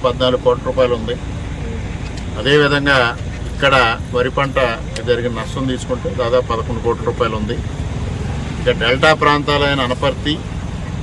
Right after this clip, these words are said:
బిక్కవోలు, రంగం, పెదపూడి, పెదపూడి మండలంలో దాదాపు పదివేల ఎకరాలు ఇవాళ నష్టపోయినట్టుగా అంచనాకు వచ్చాం. అదేవిధంగా బిక్కవోలు మండలంలో దాదాపుగా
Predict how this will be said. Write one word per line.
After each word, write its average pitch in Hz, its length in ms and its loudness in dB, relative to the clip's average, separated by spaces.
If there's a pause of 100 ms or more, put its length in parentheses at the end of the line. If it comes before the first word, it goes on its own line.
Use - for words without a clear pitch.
(220)
బిక్కవోలు, 135 560 4 (520)
రంగం, 123 280 -2 (280)
పెదపూడి, 123 540 2 (960)
పెదపూడి 151 480 4
మండలంలో 156 480 6 (100)
దాదాపు 139 360 4
పదివేల 131 420 4
ఎకరాలు 147 400 2 (600)
ఇవాళ 127 160 2 (100)
నష్టపోయినట్టుగా 131 680 0 (340)
అంచనాకు - 400 2
వచ్చాం. 131 220 -2 (1000)
అదేవిధంగా 143 540 4
బిక్కవోలు 143 420 4
మండలంలో 139 460 2 (140)
దాదాపుగా 131 440 2